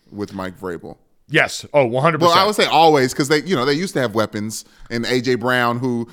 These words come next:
Speaker 1: is now with the Eagles. But, like, like, you know what I'm saying? Like, there's, it, they're scary because they're, they're good,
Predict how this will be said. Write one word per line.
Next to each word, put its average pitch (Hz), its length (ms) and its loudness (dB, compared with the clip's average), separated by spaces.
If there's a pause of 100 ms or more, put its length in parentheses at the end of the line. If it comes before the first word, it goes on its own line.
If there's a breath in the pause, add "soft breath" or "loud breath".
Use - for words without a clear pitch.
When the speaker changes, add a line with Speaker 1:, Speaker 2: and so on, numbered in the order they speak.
(100)
Speaker 1:
is 113 140 -6
now 120 180 0
with 117 80 -4
the 143 80 -4
Eagles. 120 480 -4
But, 117 180 -2
like, 117 180 -2 (240 loud breath)
like, 113 300 -4 (100)
you 175 120 -2
know 185 60 0
what 185 60 0
I'm 180 60 -4
saying? 180 280 -4
Like, 139 220 -2
there's, 156 160 -2 (160 loud breath)
it, 135 140 -6
they're 135 140 0
scary 175 460 -2
because 156 380 -4
they're, 135 260 -2
they're 117 200 -6
good, 143 580 -4